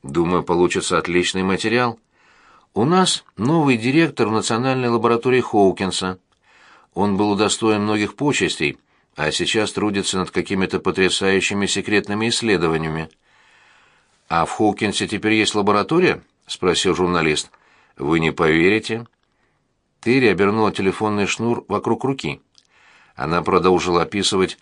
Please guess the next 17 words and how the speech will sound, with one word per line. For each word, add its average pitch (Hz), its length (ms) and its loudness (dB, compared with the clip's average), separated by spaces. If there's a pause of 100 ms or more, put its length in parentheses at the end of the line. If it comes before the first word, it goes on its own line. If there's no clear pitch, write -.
(300)
какая 98 340 2
замечательная 92 760 0
выйдет 92 300 0
история, 127 600 2 (460)
но 98 280 -2
при 113 160 0
этом 113 180 -2
старалась 107 440 0
не 110 80 -4
переборщить 107 600 0
с - 60 -2
эпитетами. 78 680 -4 (760)
Репортёр 117 560 0
был 110 160 4
занят 113 320 0
по 104 120 0
четвергам 110 640 -2